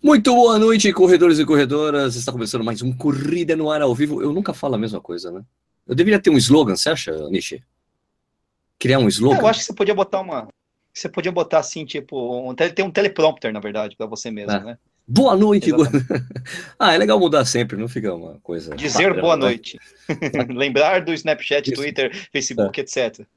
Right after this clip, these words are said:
Speaker 1: Exato. Eu tinha essa lista, mas eu cansei de ficar fazendo, aí...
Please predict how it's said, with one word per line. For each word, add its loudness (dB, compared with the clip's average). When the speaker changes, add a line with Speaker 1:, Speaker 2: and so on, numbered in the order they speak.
Speaker 1:
Exato. 0
Eu 6
tinha 4
essa 4
lista, 4
mas 4
eu -16
cansei 2
de -2
ficar -2
fazendo, -2
aí... -6